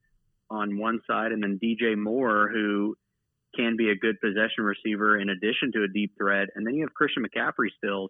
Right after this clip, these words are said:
So, um, you know, talk about middle of the pack offensive line with a great, you know, great set of weapons around you, and then build up that defense. Carolina could, could, could kinda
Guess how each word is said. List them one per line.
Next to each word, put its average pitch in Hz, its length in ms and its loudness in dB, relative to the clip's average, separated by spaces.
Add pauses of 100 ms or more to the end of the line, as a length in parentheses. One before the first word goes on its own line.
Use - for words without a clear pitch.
So, 101 260 0 (680)
um, 101 400 -2 (760)
you 110 140 -2
know, 104 160 0 (100)
talk 123 180 -2
about 107 200 -2
middle 123 200 2
of 123 80 0
the 107 60 -2
pack 120 320 0 (100)
offensive 113 460 -2
line 113 480 -2
with 104 160 -2
a 98 60 -6
great, 107 420 0 (680)
you 98 100 -6
know, 98 160 -8
great 120 300 0 (240)
set 127 100 2
of 107 100 -2
weapons 113 420 -2
around 107 420 0
you, 143 260 2
and 110 140 0
then 101 140 -2
build 117 200 2
up 120 140 0
that 98 200 0
defense. 101 440 -2 (680)
Carolina 127 720 2
could, 104 360 0 (500)
could, 110 220 -2
could 113 160 0 (180)
kinda 123 180 0